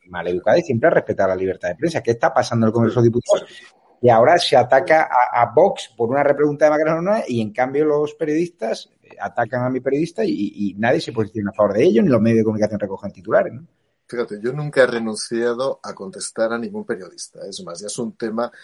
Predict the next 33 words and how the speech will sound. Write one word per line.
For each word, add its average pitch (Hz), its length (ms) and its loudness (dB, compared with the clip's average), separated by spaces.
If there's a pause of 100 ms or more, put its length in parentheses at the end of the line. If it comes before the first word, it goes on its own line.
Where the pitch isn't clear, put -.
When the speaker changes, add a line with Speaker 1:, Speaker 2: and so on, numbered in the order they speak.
(160)
Speaker 2:
mío 113 200 -4
de 123 120 0
prurito 113 440 -10
intelectual. 117 760 -6
Y 117 120 -12
cuanto 107 480 -8
más 123 240 -4
incómodo 131 480 0
me 123 120 -8
ponen, 170 360 -10
mejor. - 380 -20 (420)
Porque 92 160 -18
es - 140 -14
una 117 160 -8
manera 113 320 -8
de 117 80 -6
demostrar 104 400 -12
inteligencia 113 540 -10
y - 20 -6
regate. - 540 -16 (220)
Para 208 140 -4
eso 147 140 -4
estamos. - 500 -20 (240)
Yo 120 80 -4
recuerdo 160 300 -2
cuando 104 180 -4
iba 123 140 0
a - 20 -2
los 131 140 -8
debates 123 340 -6
de 120 80 -10
La 120 140 -6
Sexta, 156 420 -12